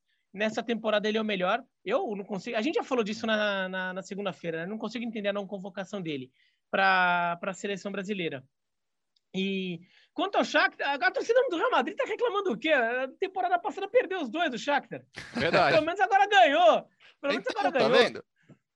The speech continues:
Speaker 2: É, mas é isso, o, o, o, o público, e ni-, nisso, eh, os torcedores de Real Madrid e Barcelona têm muito em comum, né? São chatos pra caramba, né?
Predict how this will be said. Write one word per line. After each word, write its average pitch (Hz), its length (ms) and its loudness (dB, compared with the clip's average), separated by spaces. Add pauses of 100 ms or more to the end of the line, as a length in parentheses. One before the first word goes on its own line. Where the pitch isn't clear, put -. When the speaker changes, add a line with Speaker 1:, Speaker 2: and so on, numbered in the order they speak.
(1080)
Speaker 2:
É, 214 140 2
mas 160 200 0
é 196 120 4
isso, 233 280 -2
o, 151 40 0
o, 143 520 -2
o, 131 60 -10 (140)
o 123 40 -4
público, 147 760 -2
e 165 180 -6
ni-, 190 160 -8
nisso, 247 360 -6 (200)
eh, 135 160 2
os 127 120 -2
torcedores 151 320 -12
de 131 40 -8
Real 151 80 -4
Madrid 143 200 -2
e - 20 -4
Barcelona 147 340 -6
têm 180 140 -10
muito 185 180 -12
em 233 60 -12
comum, 139 380 -6
né? 113 180 -8 (240)
São 254 200 -4
chatos - 360 2
pra 285 120 0
caramba, 123 460 0
né? 139 160 -8